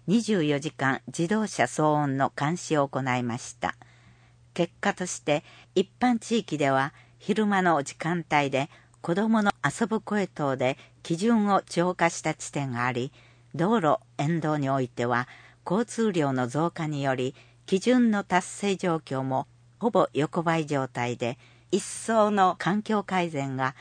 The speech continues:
課題となっています。河川水質の状況。市内を流れる河川で水質の監視を実施しました。河川水質を代表する指標である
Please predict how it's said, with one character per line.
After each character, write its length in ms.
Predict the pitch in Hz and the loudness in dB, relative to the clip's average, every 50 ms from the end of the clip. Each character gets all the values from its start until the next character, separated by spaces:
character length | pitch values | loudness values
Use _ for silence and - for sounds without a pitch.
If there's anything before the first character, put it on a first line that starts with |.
| - - - _ | -16 -20 -20 _
課 120 | - 151 147 | -6 -2 0
題 220 | 170 170 175 175 | 2 2 2 0
と 160 | - - 156 | -2 -6 -4
な 140 | 156 151 143 | -2 -2 -4
っ 40 | - | -4
て 180 | _ - 123 | _ -6 -4
い 80 | 120 120 | -2 -2
ま 180 | 113 107 123 127 | -2 -4 -6 -8
す。 280 | - - - - - _ _ _ _ _ _ _ _ _ _ _ _ _ _ _ _ _ _ _ _ _ _ _ _ _ _ _ _ _ _ _ _ _ _ _ _ _ _ _ _ _ _ _ _ | -12 -14 -16 -18 -20 _ _ _ _ _ _ _ _ _ _ _ _ _ _ _ _ _ _ _ _ _ _ _ _ _ _ _ _ _ _ _ _ _ _ _ _ _ _ _ _ _ _ _ _
河 160 | - 214 220 | -2 -2 -2
川 400 | - - - 185 180 180 170 - | -2 -2 -2 0 0 0 -2 -4
水 400 | - - - - 208 226 240 262 | -8 -12 -8 -4 -2 0 0 0
質 340 | 233 - 269 233 - - 220 | -2 -4 -6 -6 -4 -2 0
の 180 | 233 226 214 175 | 2 2 2 0
状 300 | 175 190 185 180 180 175 _ | 0 0 0 0 -2 -4 _
況。 480 | - - 165 165 151 143 139 135 - - - _ _ _ _ _ _ _ _ _ _ _ _ _ _ - - _ - - | -8 -4 -2 0 0 0 0 -2 -4 -8 -12 _ _ _ _ _ _ _ _ _ _ _ _ _ _ -20 -20 _ -20 -18
市 260 | - - - - 240 285 | -12 -10 -8 -2 2 4
内 260 | 285 254 226 208 165 | 4 4 4 4 2
を 60 | 151 | 2
流 240 | 151 151 147 170 170 | 2 2 2 2 0
れ 120 | 165 151 139 | 0 0 -2
る 80 | 147 | -4
河 180 | - - 151 151 | -4 -6 -6 -6
川 220 | - - 135 139 | -4 -4 -4 -2
で 260 | 135 123 127 135 143 - - - - _ | -2 -2 -4 -4 -6 -8 -14 -20 -20 _
水 300 | - - - 196 220 233 | -16 -6 0 0 0 0
質 320 | - - - - - - 202 | 0 -4 -10 -10 -6 -4 -2
の 120 | 202 196 | -2 -2
監 260 | - - 185 185 190 | -2 -2 -2 -2 -2
視 200 | - - - 170 | -2 -2 0 0
を 60 | 165 | 0
実 140 | 156 151 151 | 0 -2 -6
施 220 | - - - 156 - | -8 -8 -8 -8 -8
し 140 | - - | -6 -6
ま 140 | 131 131 139 | -4 -4 -4
し 200 | - - - - | -6 -8 -12 -10
た。 200 | _ 113 101 - - _ _ _ - - - - - _ _ _ _ _ _ | _ -8 -8 -8 -10 _ _ _ -20 -20 -20 -20 -20 _ _ _ _ _ _
河 160 | - 240 240 | -4 -4 -4
川 300 | - - 185 175 165 131 | -2 -2 -2 -2 -2 -2
水 260 | - - 180 185 208 | -4 0 0 0 0
質 360 | 196 - - - - - - 175 | 0 -4 -10 -14 -6 0 2 2
を 100 | 165 151 | 4 6
代 160 | 160 165 190 | 6 6 4
表 280 | 202 - 190 175 175 | 4 2 0 0 0
す 160 | 170 - - 143 | -2 -4 -6 -6
る 100 | 147 143 | -4 -6
指 100 | 139 - | -6 -8
標 380 | - - - 190 175 170 160 | -10 -8 -4 0 0 0 2
で 120 | 156 151 147 | 2 2 2
あ 120 | 139 139 | 2 2
る 200 | 131 135 139 | 0 -2 -4